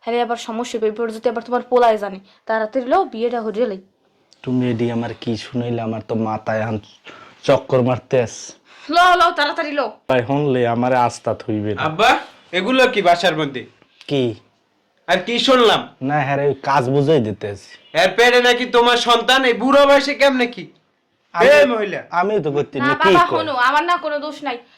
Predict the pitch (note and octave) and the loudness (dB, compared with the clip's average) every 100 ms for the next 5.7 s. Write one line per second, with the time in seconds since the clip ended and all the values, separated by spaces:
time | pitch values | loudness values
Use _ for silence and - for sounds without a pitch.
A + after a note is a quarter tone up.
0 | _ _ - D#4+ D#4+ C#4+ C#4 - F#4+ G#4+ | _ _ -10 -2 0 2 2 2 -2 -6
1 | - _ _ C#4+ D4+ E4+ E4+ D#4+ C#4 G#3+ | -8 _ _ -4 -4 -2 -4 -6 -8 -10
2 | - _ - A#3+ C#4 C#4+ D4+ D#4 D#4+ F4 | -14 _ -14 -4 0 0 0 0 0 0
3 | A#4 C#4+ C#4+ D4 D4 C#4+ A#3+ A#3+ D4+ A3+ | -2 -4 -2 -2 -2 -2 -2 0 -2 -4
4 | G#3+ - - D#4 D4+ D4+ - D#4 D4 C#4+ | -16 -10 -2 -2 -2 -6 -2 -2 -2 0
5 | D4+ C4+ A#3 - C4+ C#4 D4 | 0 0 -6 -8 -6 -6 -8